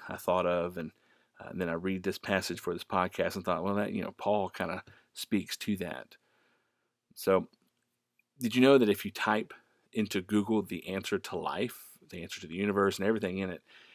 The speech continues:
it's gonna tell you the answer is forty-two, which if you, you know, know anything about pop culture, that was announced by Douglas Adams in The Hitchhiker's Guide to the Galaxy.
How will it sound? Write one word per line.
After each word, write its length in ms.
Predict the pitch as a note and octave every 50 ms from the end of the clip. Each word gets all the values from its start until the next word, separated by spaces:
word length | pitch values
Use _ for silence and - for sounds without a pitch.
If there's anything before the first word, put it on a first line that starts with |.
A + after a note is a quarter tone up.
| - -
it's 120 | - F2 -
gonna 180 | - G#2 F#2+
tell 180 | - - A#2 A2+
you 100 | A2+ G#2
the 140 | G2 G2+ A2
answer 240 | A2 G2 - F#2+ F#2
is 80 | F2
forty-two, 540 | - - G2+ F#2+ F#2 F2+ F2 - E2 - - _ _ _ _ _ _ _ _ _ _ _ _ _ _ _ _ _ _ _ - - -
which 280 | A2 A#2 A2 G2+ -
if 100 | F#2+ F2
you, 180 | - F#2 F#2 G2 - - - - - - - - _ _ _
you 80 | - F2+
know, 120 | F2 F2+
know 60 | G2+
anything 180 | A2 G#2+ G#2 G2+
about 340 | G2 G2 F#2 - - - - - - - _ _ -
pop 200 | - F2+ - -
culture, 540 | - B2+ B2 - - A2 G#2+ G#2 G2+ G2+ - -
that 120 | G#2+ G2+
was 140 | G2+ G2 F#2+
announced 380 | F#2 F#2 F#2+ F#2+ F#2+ F#2 -
by 100 | - F2
Douglas 400 | F2 F#2 G2 F#2+ F#2 F2 F2+ -
Adams 460 | - G#2 G#2+ G#2 G2 F#2+ F#2 F#2 F#2 G2
in 160 | F#2 F#2 F2+
The 80 | G2
Hitchhiker's 560 | - - G2+ - - - F#2 F2+ - - F#2 F#2
Guide 340 | - F2+ E2+ E2+ E2+ F2
to 60 | - -
the 80 | -
Galaxy. 580 | F#2+ G2+ G2+ G2 E2 D2 - - - C#2 -